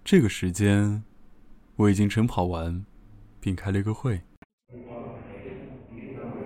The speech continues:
波波我，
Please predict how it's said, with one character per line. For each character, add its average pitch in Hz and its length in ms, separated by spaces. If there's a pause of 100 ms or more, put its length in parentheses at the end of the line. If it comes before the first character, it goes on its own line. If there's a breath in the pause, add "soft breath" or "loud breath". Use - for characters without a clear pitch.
(2000)
波 185 200
波 208 340
我， 92 440